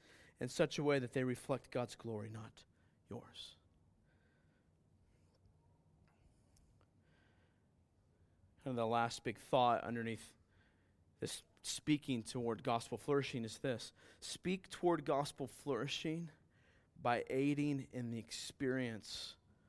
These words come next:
of grace. Speak toward gospel flourishing by aiding in the experience of grace. What's he say at the end of twenty-nine? Again, this definition.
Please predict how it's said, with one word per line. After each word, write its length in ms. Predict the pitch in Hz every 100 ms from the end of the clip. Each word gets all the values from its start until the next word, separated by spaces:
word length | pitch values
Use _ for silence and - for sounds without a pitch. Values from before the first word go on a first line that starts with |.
| _ _ -
of 180 | - -
grace. 560 | - - - - - - _ _ _ _ _ _ _ _ _ -
Speak 420 | - - 196 208
toward 280 | - 196 165
gospel 360 | 151 147 -
flourishing 540 | 147 - 156 151 185 160
by 160 | 139
aiding 500 | - 143 156 160 160
in 260 | 151 139 139
the 100 | 131
experience 840 | 117 - - - 165 160 156 147 160
of 120 | 135
grace. 360 | 156 120 - - - - - _ _ _ _ _
What's 180 | 180 196
he 60 |
say 160 | 196 190
at 60 | 180
the 80 |
end 100 | 170
of 60 | 165
twenty-nine? 560 | 196 170 175 135 113 110 _ _ _ _ _ _ _ _ _ _ _ _
Again, 280 | 143 147 135
this 160 | 135 -
definition. 800 | 139 160 - 180 165 - 131